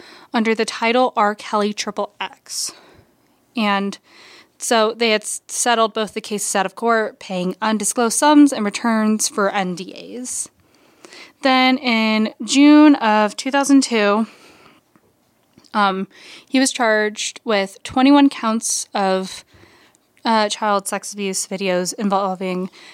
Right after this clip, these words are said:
various sexual acts. Um, the, uh, the police accused him of taping the acts and enticing a minor to participate in them. And then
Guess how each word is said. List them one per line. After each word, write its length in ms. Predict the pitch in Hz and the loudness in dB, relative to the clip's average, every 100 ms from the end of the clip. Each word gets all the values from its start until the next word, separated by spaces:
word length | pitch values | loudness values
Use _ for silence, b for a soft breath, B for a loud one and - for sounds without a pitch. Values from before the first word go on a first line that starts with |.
| B | B
various 300 | 254 262 269 | 0 2 2
sexual 400 | - 220 - 202 208 | -2 -6 -6 -6 -4
acts. 680 | 185 180 190 - - - - b b b b b b b - | -2 -2 -6 -8 -4 -4 -6 b b b b b b b -4
Um, 640 | 208 196 190 190 190 190 _ _ _ b b b b b b b b b b b _ - | 0 0 0 -2 -2 -6 _ _ _ b b b b b b b b b b b _ -8
the, 240 | 240 214 - | -2 -2 0
uh, 300 | 220 202 185 | 0 2 0
the 260 | 208 185 185 _ | -4 -8 -8 _
police 320 | - 262 277 247 | -4 0 0 -2
accused 360 | - 269 254 | -2 -2 0
him 140 | 254 226 | 0 0
of 160 | 190 | -4
taping 320 | - 277 262 | -6 -4 0
the 80 | 254 | 2
acts 360 | 240 233 233 - | 2 0 -2 -8
and 180 | 196 196 | -8 -8
enticing 580 | 196 190 226 220 - | -8 -6 -4 -4 -2
a 60 | 208 | -2
minor 360 | 190 185 190 185 | -2 -2 -2 -4
to 140 | - | -8
participate 800 | - 202 - 208 214 - 196 196 | -12 -14 -10 -8 -8 -8 -12 -10
in 160 | 190 | -10
them. 320 | 196 - 240 - b b b b _ _ b b b b b b _ _ _ - | -10 -4 -4 -4 b b b b _ _ b b b b b b _ _ _ -6
And 920 | 226 208 202 202 196 196 196 196 190 - | -2 0 2 0 0 -2 -2 -2 -4 -4
then 680 | 208 190 190 190 190 190 | -2 -2 -2 -2 -2 -4